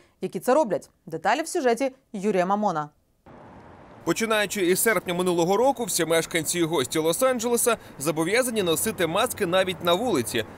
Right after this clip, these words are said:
Speaker 2: А ті, хто відмовляються це робити, повинні заплатити штраф у розмірі двох тисяч доларів.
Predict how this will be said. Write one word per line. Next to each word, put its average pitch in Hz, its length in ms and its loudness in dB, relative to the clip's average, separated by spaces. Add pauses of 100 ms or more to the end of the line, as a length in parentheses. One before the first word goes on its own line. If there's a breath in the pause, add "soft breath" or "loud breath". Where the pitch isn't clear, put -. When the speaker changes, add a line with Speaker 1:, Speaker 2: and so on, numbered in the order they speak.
(120)
Speaker 2:
А 120 80 0
ті, 165 160 -6
хто 156 240 2
відмовляються 165 640 2
це 233 180 2
робити, 226 420 2 (220 loud breath)
повинні 233 380 0
заплатити 170 560 -2
штраф 202 420 0
у 165 120 0
розмірі 202 520 0
двох 175 300 -2
тисяч 160 400 -4
доларів. 123 400 2